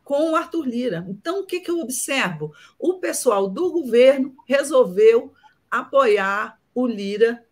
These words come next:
nessa parada, não é? E dizer que não, que comissão mista não precisa, ou seja, estão indo contra a Constituição pra não comprar uma briga com Arthur Lira. Então, é uma situação, é, bastante ruim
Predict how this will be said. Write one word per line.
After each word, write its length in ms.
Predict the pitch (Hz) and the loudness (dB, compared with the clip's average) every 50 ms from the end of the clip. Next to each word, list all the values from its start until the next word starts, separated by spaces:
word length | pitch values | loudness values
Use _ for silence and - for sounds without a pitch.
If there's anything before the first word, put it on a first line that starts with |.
| _ - | _ -12
nessa 340 | 196 214 233 254 254 - 233 | -8 -6 -4 -4 -4 -6 -10
parada, 640 | - 190 180 160 156 151 156 170 190 294 320 - _ _ _ _ | -8 -8 -6 -6 -4 -4 -6 -6 -8 -10 -14 -14 _ _ _ _
não 160 | 165 175 190 | -12 -8 -6
é? 200 | 214 254 311 - - - _ _ | -6 -6 -6 -8 -12 -20 _ _
E 100 | - 240 | -8 -8
dizer 480 | 208 285 311 285 254 202 226 226 240 254 | -6 -6 -8 -6 -2 4 8 8 8 8
que 160 | 254 - 440 | 6 0 -4
não, 520 | 427 392 294 254 247 254 262 254 240 233 | -2 0 0 2 2 2 0 0 -2 -4
que 140 | 226 - 226 | -6 -8 -10
comissão 580 | 220 - 247 240 233 240 - - 269 254 233 220 | -6 -4 -4 -2 -2 -4 -4 -4 -6 -6 -6 -4
mista 300 | 233 254 262 - - 339 | -4 -6 -6 -6 -8 -8
não 160 | 320 320 320 | -6 -6 -8
precisa, 800 | 320 339 359 359 349 - - 185 190 220 247 269 240 170 160 165 | -6 -4 -4 -4 -4 -6 -8 -8 -4 -2 0 0 0 0 0 -2
ou 100 | 190 214 | -2 -4
seja, 260 | 233 - 180 170 170 | -4 -4 -6 -6 -6
estão 240 | 185 - - 214 208 | -8 -10 -10 -10 -8
indo 220 | 226 240 233 226 | -6 -8 -8 -8
contra 440 | _ - 240 277 311 415 392 339 240 | _ -8 -8 -6 -6 -8 -8 -8 -8
a 60 | 220 | -8
Constituição 880 | 226 - 185 180 - _ 190 180 170 - - - 160 160 170 214 285 - _ _ - - _ _ | -8 -10 -14 -14 -14 _ -14 -12 -12 -12 -10 -8 -6 -6 -4 -6 -6 -8 _ _ -20 -20 _ _
pra 220 | - 269 277 254 | -2 2 2 4
não 240 | 233 233 285 359 370 | 4 2 0 -2 -2
comprar 460 | - 381 277 240 - 240 247 240 247 | -4 -4 -6 -6 -4 -4 -2 -2 -2
uma 220 | 262 311 339 311 269 | -2 -4 -4 -4 -4
briga 420 | 240 180 196 220 240 254 302 320 | -4 -4 -4 -4 -4 -6 -6 -10
com 120 | - - - | -12 -10 -10
Arthur 320 | 320 - _ - 370 339 | -10 -10 _ -6 -4 -4
Lira. 400 | 269 233 220 208 185 - - - - _ _ _ 880 - _ | -2 0 2 2 2 2 0 -4 -12 _ _ _ -20 -20 _
Então, 360 | 247 269 254 262 330 370 359 _ | 0 0 0 0 -2 -14 -14 _
é 120 | - 330 | -4 -4
uma 140 | 370 415 381 | -4 -4 -6
situação, 760 | - - 233 - 196 175 165 165 - - 220 226 214 175 156 - _ _ _ _ _ _ _ - | -8 -10 -8 -4 -2 -2 -2 -2 -6 -10 -10 -8 -8 -8 -10 -12 _ _ _ _ _ _ _ -6
é, 240 | 190 196 - - | -4 -4 -4 -6
bastante 800 | 180 185 254 262 247 - - - - 240 247 269 285 269 269 - | -4 -4 -4 -4 -4 -6 -10 -6 -2 -2 0 0 -2 -6 -4 -2
ruim 440 | 226 185 180 175 202 233 254 262 254 | -2 -2 -2 -2 -2 -2 -2 -2 -4